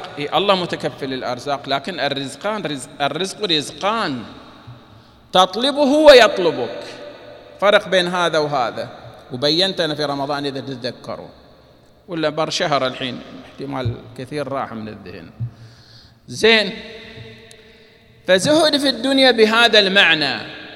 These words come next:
ليس الزهد في أن لا تملك الدنيا، إنما الزهد في أن لا تملكك الدنيا. حاول الدنيا ما تملكك بأي وسيلة من الوسائل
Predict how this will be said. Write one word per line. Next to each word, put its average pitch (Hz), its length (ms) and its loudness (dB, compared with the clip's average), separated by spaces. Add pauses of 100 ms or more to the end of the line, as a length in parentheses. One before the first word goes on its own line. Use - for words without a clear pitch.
(480)
ليس 226 340 4
الزهد 202 600 2
في 190 440 2
أن 196 40 2
لا 196 300 4
تملك 185 480 0
الدنيا، 160 920 -2 (440)
إنما 143 320 0
الزهد 165 460 -4
في - 220 -10
أن 113 60 -6 (100)
لا 117 160 -4
تملكك 110 680 -12
الدنيا. 123 460 -14
حاول 226 380 -2
الدنيا 214 380 -6
ما 202 120 -6
تملكك 196 520 -8
بأي 220 500 -10
وسيلة 98 420 -6
من 107 140 -14
الوسائل 101 540 -16